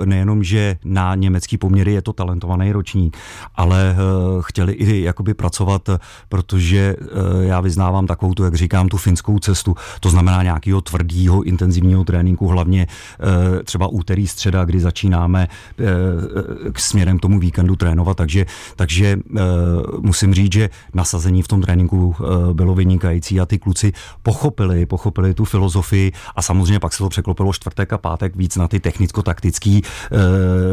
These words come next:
věci v tom tréninku. Takže, eh, já chci říct asi, že největší rozdíl, eh, je v tom přístupu,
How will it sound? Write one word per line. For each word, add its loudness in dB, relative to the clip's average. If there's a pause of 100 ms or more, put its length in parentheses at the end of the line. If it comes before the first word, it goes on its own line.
(120)
věci 0
v -6
tom 2
tréninku. 2 (420)
Takže, 2 (200)
eh, 0
já 0
chci -2
říct 2
asi, -2
že 4
největší 0
rozdíl, 0
eh, 0
je 2
v -8
tom 0
přístupu, 0